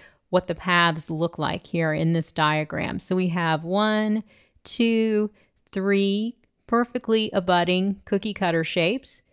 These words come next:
Their fill colors are retained, but the stroke has been removed. And if we look at this in outline mode, we can see the distinct paths there. And of course, if I ungroup this, I can just nudge these apart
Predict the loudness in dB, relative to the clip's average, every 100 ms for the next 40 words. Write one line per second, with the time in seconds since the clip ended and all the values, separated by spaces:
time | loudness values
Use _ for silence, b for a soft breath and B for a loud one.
0 | _ _ _ _ _ _ 2 4 4 2
1 | -2 _ 2 4 4 4 4 4 2 2
2 | 2 -2 0 2 2 0 -2 -4 -14 _
3 | _ -6 -4 -4 4 6 6 2 -2 -2
4 | 0 -2 -2 -4 -10 -18 _ _ -8 -8
5 | -4 -2 -2 -2 -2 -4 -2 -4 2 2
6 | 2 -2 -2 0 0 0 -2 -6 -10 -6
7 | -4 -4 -6 -4 -8 -8 -4 -4 -6 -16
8 | -4 0 0 -2 -8 -10 -10 -10 -14 _
9 | _ _ _ _ _ _ _ _ _ _
10 | -6 -2 -2 0 0 0 -2 -2 -2 0
11 | 0 0 0 0 0 0 0 0 0 -6
12 | -12 -16 _ _ _ _ _ _ _ -8
13 | -4 -2 -4 -2 0 2 0 -2 -2 -2
14 | -2 -6 -8 -10 -2 -2 -2